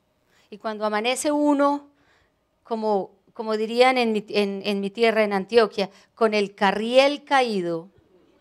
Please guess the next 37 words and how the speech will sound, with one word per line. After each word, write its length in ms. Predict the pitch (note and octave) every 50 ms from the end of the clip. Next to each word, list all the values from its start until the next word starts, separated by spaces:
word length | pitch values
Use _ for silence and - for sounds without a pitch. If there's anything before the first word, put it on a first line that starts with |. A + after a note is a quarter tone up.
| _ _ _ - - - _ _ _
no 160 | G#3 B3 A#3+
sé 160 | - - B3+ B3+
cómo 260 | - B3 A#3+ A#3+ A#3
se 140 | - - A3+
diría 300 | G#3+ G#3+ G3+ G#3 G#3 G#3+
aquí, 240 | G#3 - - A3+
eso 180 | A#3 G#3 B3 B3+
que 80 | G#3 A#3+
está 260 | A3 - A#3+ A#3 A#3+
uno 480 | B3+ B3+ B3+ B3 B3+ B3+ B3+ B3 - _ _ _ _ - _ _ _
bajito, 840 | F#3 A3+ G#3+ A3 B3+ C#4 C4+ C4 B3 - - A#3 A3+ A3+ A3 A3 - _ _ _ _ _ _ _ _ _ _ _ _ _ _ _
y 60 | - A#3
hay 140 | B3+ B3+
ciertos 340 | B3+ - C#4+ C4+ - C4+ C4+ C4
momentos 460 | B3+ B3 A#3+ A#3+ A#3 G#3+ A#3+ B3 A3+
de 100 | B3 A#3
la 140 | A3+ A3 A3+
vida 400 | A#3+ A#3+ A#3+ A#3+ A#3 A#3 A3 A3+
que 240 | - A3+ G#3+ G#3
no 180 | G3 G3 G3+ A#3
ayudan 540 | C4+ C#4+ C4+ D#4+ D#4 D4 C#4+ C#4 C4+ C4+ C4
mucho 320 | B3+ B3+ B3 B3 B3 C4
y 100 | B3+ B3+
uno 140 | B3 B3 B3
se 140 | A#3 A#3+ A3
siente 460 | - C4 B3 A#3+ A#3 A3+ G3 A3+ A3
así. 360 | A3 G#3+ - G3+ F#3 F#3 - _ _ _ _ _ _ _ _ _
He 80 | - B3
aprendido 500 | C4+ C4 - B3+ A#3 A3 A#3+ A#3+ A#3 A#3+
a 80 | A#3+ A#3+
tomar 380 | - A3+ G3+ G#3 A3 A#3+ C4
esas 340 | C#4+ C4+ - C#4+ C#4+ - -
palabras 640 | _ - A#3 A3+ A3 A3+ A3+ A3 G#3 F#3+ F#3 F3+ D#3+
de 140 | F3+ F3+ F3+
David 320 | F3 F3 F3 F#3 F#3+ F#3+
y 80 | G3 F#3
decirle, 580 | F#3 F3+ - - G3+ F#3+ F#3 F3+ F3+ G3 G3